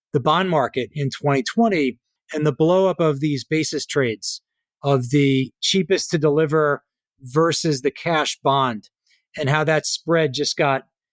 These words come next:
so gigantic that even a trade that was set up in a pretty risk-minded way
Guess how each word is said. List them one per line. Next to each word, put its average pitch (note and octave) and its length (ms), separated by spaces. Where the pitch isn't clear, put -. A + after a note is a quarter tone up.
so G3+ 300
gigantic E3 720
that C#3+ 260
even A3 280
a F3+ 80
trade F#3 340
that D#3+ 100
was C#3 160
set E3+ 240
up D#3 200
in D3 160
a C3+ 60
pretty E3 280
risk-minded C#3+ 640
way C#3 460